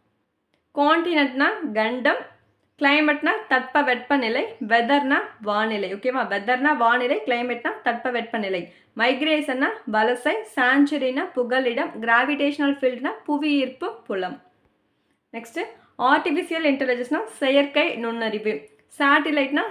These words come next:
செயற்கைக்கோள், சூப்பர் கம்ப்யூட்டர்னா மீத்திறன் கணினி, இன்டெலிஜென்ஸ்னா நுண்ணறிவு, எஜுகேஷன்னா கல்வி, பிரைமரி ஸ்கூல்னா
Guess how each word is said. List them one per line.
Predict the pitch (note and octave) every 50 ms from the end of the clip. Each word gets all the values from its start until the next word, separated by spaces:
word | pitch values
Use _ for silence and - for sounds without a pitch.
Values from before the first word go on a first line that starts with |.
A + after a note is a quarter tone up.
| - - -
செயற்கைக்கோள், | A#3+ A#3+ B3+ C4 - C#4+ A#3+ A3 A3 - C#4+ D#4+ - - - - _ _ _ _ -
சூப்பர் | F4 F4+ F#4 - - E4+ F4 F4 -
கம்ப்யூட்டர்னா | C#4+ C#4 C#4 C#4+ C4 A#3 B3 A#3+ B3 C#4+ G4 A4 - - _ C#4 C4+
மீத்திறன் | D4 D#4+ E4 D#4+ D#4 C#4+ C#4+ D#4 G#4 G4+ - - -
கணினி, | A#3 A3 A3 G#3+ G#3+ A3 A3 G#3+ - - _ _ _ _ _ C4+ C#4+
இன்டெலிஜென்ஸ்னா | D4 C#4+ C#4+ F#4 F#4 E4+ C#4 D4 D4 C#4+ C#4+ - D4+ D#4+ A4 B4 - - - _ _ _ _ _ _ B3+ C4
நுண்ணறிவு, | C#4+ D4 D4+ C#4 A#3+ A#3 A#3 B3+ A#3+ D4 F4+ A#4+ A#4+ - - _ _ _ _ _ _ _ _ _ _ _ _ _ _ _ _ _ _ _ _ _ _ _ _ _ _ _ _ _ _ _ _ _ _ _ -
எஜுகேஷன்னா | A#3 A#3 D#4+ E4 E4+ E4+ E4+ D#4 - D#4 D4 D4+ D#4+ D#4 D4 -
கல்வி, | A#3+ A#3 B3+ C#4 C#4 E4+ A#4 A#4+ - -
பிரைமரி | C4 B3 B3 C4+ D4+ D#4 D#4 D#4 D#4 D4+
ஸ்கூல்னா | D4 - C#4 C4 C4 D4